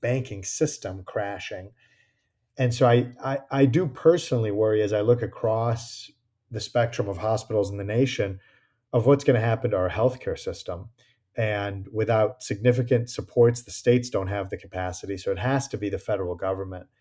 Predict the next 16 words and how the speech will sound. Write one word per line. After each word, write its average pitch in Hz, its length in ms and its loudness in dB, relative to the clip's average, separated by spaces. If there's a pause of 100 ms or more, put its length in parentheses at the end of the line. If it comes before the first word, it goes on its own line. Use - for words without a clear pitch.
(340)
Without 110 320 0
significant 120 500 0
support 107 580 0 (180)
from 120 200 -6
the 101 80 -4
federal 107 340 2
government, 104 500 0 (540)
our 113 100 4
healthcare 120 420 6
system 110 500 -2
will 95 160 2
emerge 101 680 -4
a 104 80 -2
lot 117 380 0
weaker 104 600 -2 (380)
and, 104 520 -2